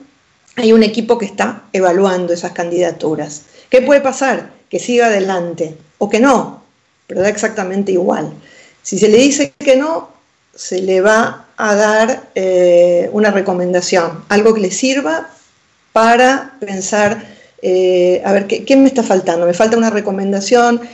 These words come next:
me falta, eh, rehacer el perfil, tener un poco más de experiencia, mostrar algunos logros, entender cuáles son, eh, las cosas que de alguna manera van, eh, puntuando para que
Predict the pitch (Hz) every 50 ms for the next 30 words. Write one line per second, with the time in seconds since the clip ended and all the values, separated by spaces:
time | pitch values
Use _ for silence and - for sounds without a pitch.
0 | - _ _ 185 185 190 190 - 226 226 220 220 220 - 220 208 202 202 196 202
1 | 202 - - _ _ - - - - 185 185 185 185 185 180 180 180 - - 180
2 | 190 196 190 190 - - 214 208 208 202 202 196 185 185 - - 247 240 240 233
3 | 226 226 - - 233 214 226 226 220 220 220 220 214 214 226 202 196 208 208 202
4 | 214 202 - - 185 180 220 240 240 233 233 226 220 - 220 196 185 190 - -
5 | 254 240 247 240 233 214 190 190 185 180 180 175 196 202 226 233 226 214 208 202
6 | 202 202 202 202 - - - - _ - 220 202 196 202 208 196 202 214 226 233
7 | 247 247 269 - - - - _ - - 254 254 254 247 240 233 - - 226 226
8 | 233 240 247 240 - - - _ _ _ _ _ - 185 180 180 185 185 - -
9 | - - _ _ - - - 196 190 190 - - - 233 226 226 254 240 - 190
10 | 196 190 190 202 226 226 226 220 196 190 202 208 214 208 226 226 226 - - -
11 | - 196 180 180 - 208 208 208 208 214 208 208 220 226 226 - - _ - -
12 | 139 - 180 180 175 175 - _ _ - - 220 220 208 214 208 240 254 254 254
13 | 247 233 208 196 180 175 170 165 165 165 - _ _ _ 190 185 180 180 175 180
14 | - 190 180 185 - - -